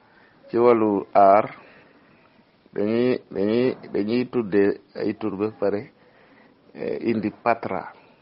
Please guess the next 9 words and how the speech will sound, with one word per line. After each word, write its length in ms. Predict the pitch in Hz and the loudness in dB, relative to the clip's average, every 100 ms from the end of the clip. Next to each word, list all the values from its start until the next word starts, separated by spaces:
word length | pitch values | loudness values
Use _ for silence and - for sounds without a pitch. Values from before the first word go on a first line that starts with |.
| _ _ - | _ _ -16
Peut-être 380 | - 107 107 120 | -6 -4 -4 -4
xamuñu 500 | 131 120 104 92 87 - _ _ _ _ 104 | -2 0 -2 -4 -8 -12 _ _ _ _ -8
histoire 540 | - 104 101 85 80 | -6 -2 0 0 -2
boobu, 320 | - 80 85 | -8 -12 -10
mais 200 | 101 95 - | -8 -8 -8
Cléopâtre 920 | 113 107 104 - 110 - 87 87 117 | -4 -2 -2 0 -2 -2 -4 -4 -4
mu 220 | - 98 95 | -8 -8 -6
nekkoon 380 | 95 - 92 92 | -8 -8 -10 -6
yaayu 400 | 92 87 90 110 | -4 -2 -4 -8